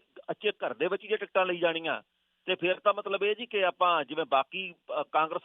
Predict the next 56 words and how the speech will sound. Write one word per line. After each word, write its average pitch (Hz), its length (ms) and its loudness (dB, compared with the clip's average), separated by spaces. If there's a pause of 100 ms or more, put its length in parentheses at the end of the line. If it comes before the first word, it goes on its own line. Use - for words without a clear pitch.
ਕਰਦੀ 170 260 0
ਹੁੰਦੀ 165 220 -10
ਜਾਂ 156 160 2
ਅਕਾਲੀ 156 220 0
ਦਲ 165 140 2
ਕਰਦਾ 156 300 2
ਹੁੰਦਾ, 151 160 -4
ਇਹ 170 60 0
ਤਾਂ 190 100 2
ਉਹੀ 185 180 -2
ਤਰੀਕਾ 185 300 0
ਹੈਗਾ। 156 300 2 (460)
ਸੋ 247 320 4
ਐਮ 190 220 0
ਐਲ 233 140 0
ਏ 226 80 0
ਜਿਹੜੇ 208 200 0
ਉਹ - 260 -2
ਕੌਂਸਲ 202 340 -2
ਦੀਆਂ 202 180 -2
ਟਿਕਟਾਂ 175 340 -2
ਦੇ 175 100 -2
ਵ-, 165 220 -2
ਵਾਸਤੇ 151 340 2
ਜਿਹੜੇ 147 240 0 (380)
ਉਹ 185 220 0
ਬਹੁਤ 180 560 2 (180)
ਭਾਰੇ 143 260 2
ਪੈ 190 180 0
ਗਏ 196 180 -2
ਆ, 190 160 0 (280)
ਤੇ 185 80 -6
ਪਤਾ 190 240 0
ਲੱਗਾ 185 200 0
ਜੀ 208 120 -12
ਕਿ 220 100 -6
ਉਹ 214 380 -8
ਆਪਣੇ 220 340 2
ਪਰਿਵਾਰਕ 170 480 0
ਜੀਆਂ 156 260 -8
ਨੂੰ 190 100 -10
ਜਾਂ 185 200 0
ਖੂਨ 180 240 -12
ਦੇ 170 140 -4
ਰਿਸ਼ਤਿਆਂ 165 260 -4
ਨੂੰ 196 120 -6
ਟਿਕਟਾਂ 180 260 -2
ਦਿਵਾਉਣ 147 260 -4
ਦੇ 151 100 -4
ਵਿੱਚ 156 160 -8
ਲੁਧਿਆਣੇ 170 320 -2
'ਚ - 80 -12
ਕਾਮਯਾਬ 151 400 0
ਹੋ 143 120 -2
ਗਏ 123 140 -12
ਜੀ। 92 80 -12